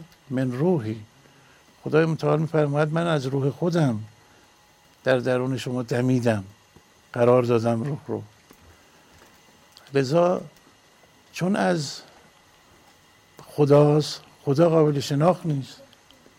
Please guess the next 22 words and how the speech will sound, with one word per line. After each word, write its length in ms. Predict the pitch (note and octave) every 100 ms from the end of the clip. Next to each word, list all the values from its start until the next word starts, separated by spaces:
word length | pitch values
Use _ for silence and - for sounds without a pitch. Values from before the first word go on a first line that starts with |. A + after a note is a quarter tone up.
| _ -
حد 280 | - D3 D3+
و 60 |
حدود 360 | C3+ C#3+ D#3+ D#3
نداره 280 | F3+ G#3+ F#3+
که 120 | E3+
انسان 520 | D3 - C#3+ C#3 C#3+ - -
بهش 260 | C3 C3 -
آگاهی 420 | C#3 B2+ C3 C#3+
پیدا 340 | C#3 C#3 B2+
کنه، 400 | B2 - C3 B2+ B2+ _ _ - - _ _ _
تا 160 | - C3+
چه 200 | - D#3
برسه 300 | E3 E3 D#3+
به 100 | D#3
این 240 | D3+ D#3+
که 420 | - F3 E3+ E3+ E3
شناخت 500 | - C#3+ D3 D#3+ E3
پیدا 260 | C3 B2
کنه، 300 | - A#2+ A2
یعنی 360 | A2+ A#2+ A#2+ C#3
آگاهی 460 | C#3+ B2+ B2+ C3+ D3
دقیق. 440 | D3 A#2+ D3 C#3